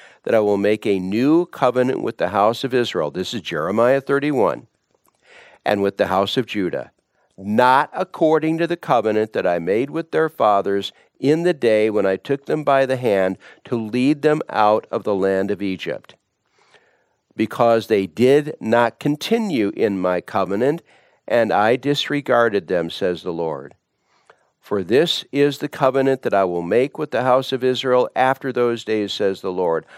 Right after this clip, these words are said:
I will pu-, put their laws in my, in their mind and write them on, on their hearts,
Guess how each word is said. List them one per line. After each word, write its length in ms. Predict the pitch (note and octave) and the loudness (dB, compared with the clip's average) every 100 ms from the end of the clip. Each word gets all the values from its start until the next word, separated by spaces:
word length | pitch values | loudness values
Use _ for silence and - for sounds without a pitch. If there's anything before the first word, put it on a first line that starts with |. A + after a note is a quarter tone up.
| - - - | -20 -16 -2
I 100 | G#2+ | 0
will 200 | G2 F#2 | 0 -4
pu-, 420 | - C3 C3+ - | -2 2 2 -2
put 320 | - E3 F#3 D#3 | -2 0 0 0
their 180 | B2 | 0
laws 680 | G2+ G2 A2+ C3+ D3 D#3+ - | 2 2 4 4 4 2 -2
in 220 | - D3 C#3+ | -2 0 2
my, 360 | C#3 C#3 C#3+ - _ - | 2 2 -2 -10 _ -2
in 160 | C#3 | 0
their 180 | C#3+ C#3+ | 2 2
mind 520 | C3 A2 F#2+ F2+ F2+ | 2 2 2 2 0
and 220 | - F#2+ F2 | -2 -2 0
write 300 | G2 A#2+ - | 0 0 0
them 200 | B2+ A2 | 0 0
on, 280 | - G#2+ A2 - _ - | -2 -2 -2 -8 _ 0
on 380 | G2+ G#2 A2 G2+ | 2 2 0 0
their 300 | G2 G2 A2 | 2 2 0
hearts, 500 | G2 F#2 D#2 - | 0 2 2 -2